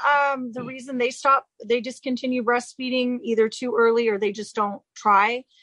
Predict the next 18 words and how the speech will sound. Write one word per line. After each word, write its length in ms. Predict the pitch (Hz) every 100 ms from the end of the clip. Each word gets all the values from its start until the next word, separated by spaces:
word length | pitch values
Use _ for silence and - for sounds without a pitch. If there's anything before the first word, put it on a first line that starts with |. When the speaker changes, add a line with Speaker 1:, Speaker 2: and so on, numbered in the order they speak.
| _ -
Speaker 1:
is 180 | 233
because 480 | 220 240 269 262 226 -
of 320 | 226 220 208
the 120 | 202 - 247
pain 320 | 240 226 202
that 120 | 185
is 100 | 180
associated 580 | 180 - 175 - 180 170
with 160 | 185 190
it 100 | 180
as 140 | 180
well, 240 | 196 294
because 280 | 233 233 208
you 60 | 220
get 160 | 226
that 140 | 220 202
engorged 600 | 190 - 202 220 220 -
breast. 380 | 208 240 226